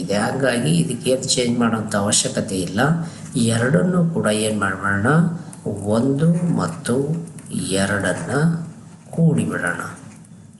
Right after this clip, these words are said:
ಕೂಡಿದಾಗ ಮೂರು ಎಕ್ಸ್ plus y is equal to fifteen, ಟೂ ಎಕ್ಸ್ minus y is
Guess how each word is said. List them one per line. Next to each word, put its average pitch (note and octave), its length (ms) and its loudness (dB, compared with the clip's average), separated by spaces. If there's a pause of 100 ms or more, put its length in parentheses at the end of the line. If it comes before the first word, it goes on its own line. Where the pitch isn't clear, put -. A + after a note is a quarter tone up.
(1000)
ಕೂಡಿದಾಗ G2 720 -4 (1500)
ಮೂರು A#2 340 0 (360)
ಎಕ್ಸ್ - 280 0 (480)
plus G2+ 260 -2 (380)
y A2 80 2 (280)
is G#2 120 -2 (100)
equal F2+ 320 -4 (100)
to G2+ 80 -2 (140)
fifteen, B2+ 560 -2 (680)
ಟೂ C3+ 80 0 (440)
ಎಕ್ಸ್ - 240 0 (460)
minus F#2 420 -2 (220)
y G2+ 140 2 (180)
is F2 100 -4